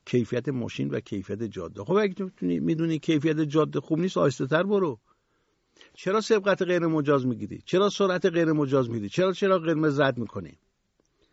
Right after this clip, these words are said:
چرا هرچی هم بهت می‌گن: «آقا خواب آلود که هستی، رانندگی نکن»، نمیزنی کنار استراحت بکنی؟ میگه: «انشالله میرسم، خودمو میرسونم.» و خیلیا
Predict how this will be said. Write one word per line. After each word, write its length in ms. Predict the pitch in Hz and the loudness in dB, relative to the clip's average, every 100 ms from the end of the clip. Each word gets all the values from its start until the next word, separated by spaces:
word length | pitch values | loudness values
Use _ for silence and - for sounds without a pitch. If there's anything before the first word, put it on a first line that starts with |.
| _ _ _ | _ _ _
چرا 220 | - 233 | 0 2
هرچی 260 | 220 214 214 | 2 0 0
هم 100 | 202 | 2
بهت 160 | 185 180 | 2 2
می‌گن: 260 | 175 175 | 2 2
«آقا 200 | 170 180 | 4 2
خواب 300 | - - 156 | 2 0 2
آلود 280 | 156 147 143 | 4 2 0
که 140 | 156 | 0
هستی، 280 | 143 135 180 | 0 2 2
رانندگی 500 | 170 139 135 127 143 | 4 4 2 2 2
نکن»، 280 | 160 165 165 | 0 0 -2
نمیزنی 440 | 165 208 185 180 | 0 0 0 0
کنار 320 | 156 151 139 - | -2 -2 -2 -6
استراحت 480 | 131 - 120 117 | -6 -2 0 -2
بکنی؟ 360 | 110 101 87 87 | -6 -12 -12 -10
میگه: 220 | 127 143 | -4 2
«انشالله 380 | 156 - 135 143 | 2 2 0 2
میرسم، 420 | 147 147 135 131 | 2 0 0 -4
خودمو 280 | 113 131 135 | -2 0 0
میرسونم.» 500 | 131 143 127 143 147 | 0 -2 -4 -2 -2
و 60 | 131 | -2
خیلیا 500 | - 160 151 151 | 0 0 0 0